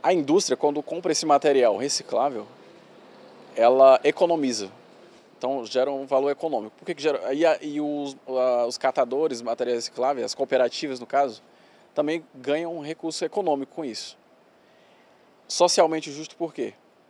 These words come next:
Contribui com essas pessoas de, de catadores, geralmente são pessoas de baixa renda. Então, contribui,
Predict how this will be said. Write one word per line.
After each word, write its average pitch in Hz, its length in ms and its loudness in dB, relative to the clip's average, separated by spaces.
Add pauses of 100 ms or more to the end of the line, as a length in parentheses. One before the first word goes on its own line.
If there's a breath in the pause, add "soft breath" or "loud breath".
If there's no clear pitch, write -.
(160)
Contribui 170 440 -2
com 165 80 0
essas 160 180 -2
pessoas 135 480 -2
de, 113 220 -10 (160)
de 113 100 -18
catadores, 123 380 -4
geralmente 135 280 -6
são 139 120 -12
pessoas 135 260 -14
de 139 60 -14
baixa 131 300 -2
renda. 107 300 -14
Então, 123 200 -10
contribui, 143 600 -8